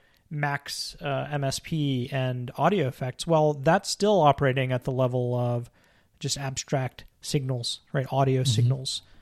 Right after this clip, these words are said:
Speaker 1: Uh, it's
Speaker 2: Yeah.
Speaker 1: not operating at the level of music, right? It's operating at the level of noise.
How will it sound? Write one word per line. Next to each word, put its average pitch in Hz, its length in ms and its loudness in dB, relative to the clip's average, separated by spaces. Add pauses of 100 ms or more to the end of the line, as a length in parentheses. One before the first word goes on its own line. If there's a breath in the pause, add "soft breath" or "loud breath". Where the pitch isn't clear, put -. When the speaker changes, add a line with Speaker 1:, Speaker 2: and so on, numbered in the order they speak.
(260 soft breath)
Speaker 1:
Uh, - 60 -6
it's 110 160 2
Speaker 2:
Yeah. - 60 2
Speaker 1:
not - 140 -4
operating 151 440 4
at 127 100 -2
the 135 80 -4
level 135 320 0
of 113 100 -4
music, 127 540 -4 (100)
right? 135 220 -6
It's 139 240 -4
operating 139 380 2
at 127 80 -2
the 135 60 -2
level 127 240 0
of 120 120 -2
noise. 123 460 -2